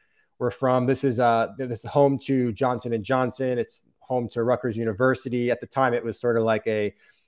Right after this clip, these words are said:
burgeoning manufacturing town, but it was all, it was surrounded by ultimately farmland in a very rural area. So this was a pretty small town, provincial setting.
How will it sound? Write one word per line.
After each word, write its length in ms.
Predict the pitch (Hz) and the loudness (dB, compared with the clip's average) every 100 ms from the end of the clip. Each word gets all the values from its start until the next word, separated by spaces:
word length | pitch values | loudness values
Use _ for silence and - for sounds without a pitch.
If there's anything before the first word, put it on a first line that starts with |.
| _ | _
burgeoning 560 | 143 110 139 127 127 123 | -10 4 4 6 2 2
manufacturing 880 | 120 120 107 131 131 - 131 120 113 | 0 0 0 4 4 4 -2 -2 -2
town, 460 | 120 117 117 117 - - _ | -2 0 0 -2 -8 -20 _
but 100 | 156 | 6
it 40 | 156 | 8
was 120 | 160 | 10
all, 100 | 208 | 8
it 120 | 185 | 8
was 140 | 190 | 2
surrounded 460 | - 202 208 196 147 | 4 6 8 8 8
by 320 | 156 147 147 - - | 8 8 6 0 -2
ultimately 480 | 170 143 147 143 123 | -2 2 2 2 -2
farmland 720 | - 143 135 123 110 104 107 | 4 4 6 4 0 0 -2
in 60 | |
a 40 | 107 | -2
very 240 | 123 123 | 0 0
rural 420 | 113 127 127 120 | 0 2 4 4
area. 320 | 113 117 113 | 4 4 2
So 140 | 110 127 | 2 0
this 160 | 147 | 0
was 80 | 160 | 2
a 80 | 143 | -2
pretty 640 | - 165 151 143 131 120 _ _ _ | 2 4 4 4 2 0 _ _ _
small 420 | - - 175 175 175 | -12 2 8 8 8
town, 640 | - 143 135 131 127 120 - _ | 4 0 4 4 2 -2 -8 _
provincial 1000 | - 131 120 139 - 131 120 117 110 117 107 - | -2 2 2 2 0 0 2 4 2 -2 -10 -16
setting. 440 | - 120 95 | 0 0 0